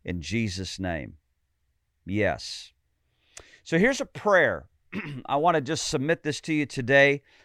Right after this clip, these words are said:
Of course, this went out, um, this is a prayer that went out through our, um, partnership with Give Him Fifteen with Dutch Sheets.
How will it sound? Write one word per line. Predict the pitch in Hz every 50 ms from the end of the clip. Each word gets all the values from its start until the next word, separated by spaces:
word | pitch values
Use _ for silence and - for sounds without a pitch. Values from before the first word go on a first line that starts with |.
| _ - - -
Of | -
course, | - 147 151 139 -
this | 165 170 - -
went | 147 170 165 165
out, | 160 160 151 143 - -
um, | 135 143 139 135 131 123 117 110 104 101 120 -
this | 135 151 -
is | 139 120
a | 131
prayer | - - 165 156 156
that | 139 123
went | 135 147 147
out | 143 120
through | 113 139 135 131
our, | 123 120 120 117 113 - -
um, | 117 113 110 107 104 98 98 95 98 _ - _ _ _ _ _ _ _ _
partnership | - 151 156 - - 160 151 - - - 160 -
with | - 127 104 90
Give | 95 151 160 135
Him | 160 160 139 123
Fifteen | - - 165 151 - - - - 160 151 156 147
with | 123 107 87 90
Dutch | 131 127 110 -
Sheets. | - - - 147 156 160 160 - - - - - - -